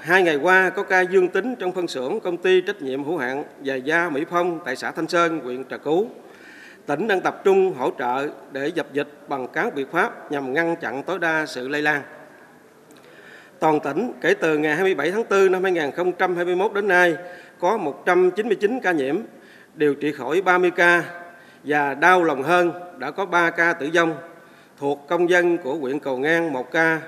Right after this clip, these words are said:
huyện Duyên Hải một ca, và một ca là người ngoài tỉnh, là lái xe, xe tải do tỉnh thu dung điều trị. Trước tình hình trên, tôi thay mặt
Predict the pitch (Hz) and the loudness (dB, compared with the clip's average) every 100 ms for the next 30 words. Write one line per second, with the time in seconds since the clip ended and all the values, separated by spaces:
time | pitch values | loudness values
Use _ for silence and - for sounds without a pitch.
0 | - 120 127 160 147 117 165 143 113 160 | -12 -10 -6 -4 -4 -6 -6 -6 -6 -2
1 | 156 151 - - - - - 127 139 127 | 0 -2 -8 -18 -20 -20 -10 -6 -4 -4
2 | 131 131 170 170 165 139 131 131 123 131 | -6 -2 2 4 2 0 -2 -4 -4 -6
3 | 123 127 139 233 139 139 139 208 180 175 | -8 -8 -6 -6 -8 -6 -2 -2 2 2
4 | 175 170 - - - - _ _ _ _ | 2 0 -12 -20 -20 -20 _ _ _ _
5 | - 175 - 120 139 226 - - - - | -2 0 0 -2 -2 -4 -6 -20 -20 -4
6 | 170 170 160 131 190 165 170 165 160 151 | 0 0 -4 -8 -6 -4 0 0 -2 -6
7 | 160 123 117 120 127 - _ _ _ _ | -12 -12 -10 -10 -12 -18 _ _ _ _
8 | _ _ - - - _ 185 247 - 143 | _ _ -20 -20 -20 _ 4 4 4 -2
9 | 143 131 175 185 165 - - - - 180 | -2 0 2 2 0 -8 -18 -20 -6 -4
10 | 180 185 175 143 | 0 0 2 -2